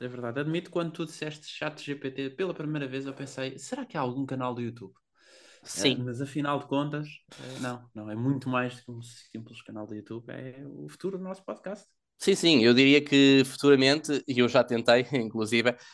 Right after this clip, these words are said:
Speaker 2: eh, escrever o guião para o podcast, eh, será o chat G P T. Eh, neste momento, o chat G P T, infelizmente, não tem uma coisa que eu caracterizo como humor, embora neste segmento da novela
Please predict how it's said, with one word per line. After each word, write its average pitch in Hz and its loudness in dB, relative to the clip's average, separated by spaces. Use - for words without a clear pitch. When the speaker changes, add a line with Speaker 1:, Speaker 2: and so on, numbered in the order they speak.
Speaker 2:
eh, 131 4
escrever 147 2
o 127 -4
guião 135 2
para 135 4
o 127 0
podcast, 131 0
eh, 123 0
será 135 4
o 131 4
chat 139 2
G 123 0
P 120 -2
T. 98 -6
Eh, 120 2
neste 156 0
momento, 160 0
o 131 -2
chat 151 4
G 139 4
P 143 2
T, 123 4
infelizmente, 131 0
não 120 2
tem 123 2
uma 123 2
coisa 113 2
que - -4
eu 117 2
caracterizo 117 -2
como 127 0
humor, 151 4
embora 127 4
neste 120 -4
segmento 120 0
da 120 0
novela 120 4